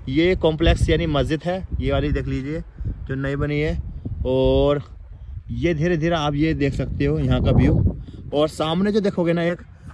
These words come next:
ये जो देखोगे ये पानी पीने के लिए जो होता है ना, उर्तुगल गाजी के नाम से, उनके नाम से बना हुआ है। और मैं आपको थोड़ा सा और दिखा देता हूँ। तो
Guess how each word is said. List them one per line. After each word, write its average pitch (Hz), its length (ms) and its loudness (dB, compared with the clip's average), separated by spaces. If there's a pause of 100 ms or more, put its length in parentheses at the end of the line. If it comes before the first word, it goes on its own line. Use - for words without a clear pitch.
(100)
ये 156 340 2
जो 185 120 -2
देखोगे 160 340 -4
ये 165 400 -2 (200)
पानी 156 240 -2
पीने 151 280 -6
के 143 60 -6
लिए 151 240 -2
जो 147 80 -2
होता 143 180 -4
है 151 60 0
ना, 190 160 -4 (600)
उर्तुगल 156 340 -2
गाजी 147 260 0
के 160 60 -2
नाम 143 200 -2
से, 139 100 -6
उनके 143 280 -6
नाम 131 180 -4
से 135 120 -6
बना 127 180 -4
हुआ 127 200 -2
है। 131 180 -6 (640)
और 127 380 6 (520)
मैं 147 140 2
आपको 175 200 0
थोड़ा 180 200 2
सा 196 100 2
और 165 180 2
दिखा 165 240 0
देता 147 220 0
हूँ। 175 100 -2 (1000)
तो 185 320 8